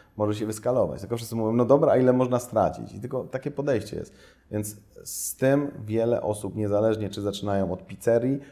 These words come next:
czy od przełomowego, e, rozwiązania w zakresie blockchaina, muszą się, e, muszą się, e, walczyć. Ja pamiętam, jak Rafał Han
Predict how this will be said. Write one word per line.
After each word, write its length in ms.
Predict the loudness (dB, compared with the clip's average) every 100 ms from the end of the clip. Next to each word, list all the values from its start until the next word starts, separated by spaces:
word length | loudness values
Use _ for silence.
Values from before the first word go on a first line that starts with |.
| -20
czy 200 | -4 0
od 200 | 2 0 -4 -8
przełomowego, 880 | 0 2 2 2 2 4 4 2 -6
e, 460 | -4 -2 0 0 0
rozwiązania 520 | 0 0 0 2 2
w 40 |
zakresie 320 | -2 -4 -6 -4
blockchaina, 600 | -4 -2 -2 -2 -2 -4
muszą 340 | -6 -4 -6
się, 320 | -6 -6 -6 -10 -20 _ _ -12
e, 160 | -8
muszą 320 | -8 -6 -8
się, 180 | -8 -4
e, 760 | -2 -2 -4 -6 -8 -8 -8 -4
walczyć. 460 | -2 -2 -6 -10
Ja 120 | -4 -2
pamiętam, 440 | -2 -2 -4 -2
jak 240 | -2 -6 -12 _ _
Rafał 360 | -2 2 2 0
Han 360 | -2 -4 -4